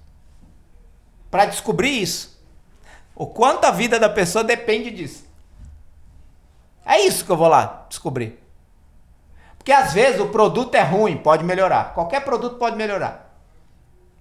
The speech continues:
Às vezes o especialista não é tão bom, mas ele pode melhorar. Todo mundo pode melhorar. Um pouco de técnica, experiência, treino, exercício.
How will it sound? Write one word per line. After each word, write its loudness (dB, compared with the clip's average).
Às 2
vezes 4
o -2
especialista 4
não 4
é 6
tão 4
bom, 4
mas 0
ele 0
pode 4
melhorar. 2
Todo 2
mundo 2
pode 4
melhorar. -2
Um -12
pouco -2
de -8
técnica, -2
experiência, -6
treino, -4
exercício. -10